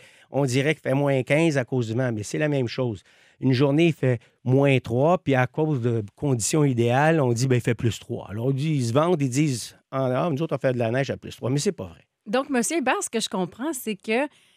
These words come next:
Speaker 2: les stations de ski, comme chez vous, vous devenez, euh, vraiment à la merci de la météo. Vous, est-ce que vous développez une expertise de vraiment dire, « OK, on, on est capable d'analyser les conditions », comment, euh,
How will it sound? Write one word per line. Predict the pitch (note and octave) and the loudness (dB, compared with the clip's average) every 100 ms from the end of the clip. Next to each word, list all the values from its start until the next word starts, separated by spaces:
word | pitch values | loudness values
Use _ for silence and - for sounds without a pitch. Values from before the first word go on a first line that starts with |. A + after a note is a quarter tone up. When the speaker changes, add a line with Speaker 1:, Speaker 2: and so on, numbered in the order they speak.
| _ - | _ -10
Speaker 2:
les | F#3 | -6
stations | F3+ F#3 F#3 C4+ D4 | -4 -2 -2 -2 -2
de | A3+ | -2
ski, | D#3+ - D4+ | -4 -8 -12
comme | - G3 | -4 -4
chez | E3+ F#3 E3+ | -2 -6 -8
vous, | F#3+ D4 | -8 -8
vous | G3 | -8
devenez, | E3 G3+ G3 F#3+ G#3+ C4+ G4+ - _ _ - | -2 -2 -2 -4 -2 -2 -4 -8 _ _ -10
euh, | F#3 F#3 F3+ F3 F3 | -4 0 0 0 -4
vraiment | F3+ F3 F#3+ G3+ G#3 D4+ | -6 -4 -2 -2 0 -2
à | |
la | A3 | 0
merci | F#3 F3+ E3+ - D#4+ | -2 -4 -6 -10 -4
de | |
la | C4 | -2
météo. | A3 F#3+ - A3 E4+ | 0 -2 -4 -4 -4
Vous, | A3+ - | -6 -10
est-ce | F#3 | -10
que | C4+ | -8
vous | G#3+ F#3 | -8 -10
développez | E3 B3 A#3 G3+ G4 | -6 -4 -2 -2 -2
une | C#4 | -4
expertise | G3+ - F3 - - D#4 A3+ | -6 -8 -10 -12 -12 -8 -4
de | |
vraiment | F3 F3 F3 G#3+ C4+ _ _ _ | -4 -4 -6 -6 -8 _ _ _
dire, « | F3+ A3+ | -4 -2
OK, | G3 - B3 - | -2 -4 -10 -8
on, | - | -10
on | F#3+ G3 | -6 -6
est | F#3 | -4
capable | G3 B3 B3 | -6 -4 -2
d'analyser | G#3+ G3+ G3 G3 F#3 E3+ A3 A#3+ _ _ _ | -2 0 -2 -2 -4 -4 -4 -4 _ _ _
les | G#3 A3+ | -6 -6
conditions », | - A3+ F#3 E3+ - C4+ C#4+ C4+ | -4 -4 -4 -6 -6 -6 -8 -6
comment, | A#3+ C#4 - | -6 -6 -8
euh, | - - | -14 -20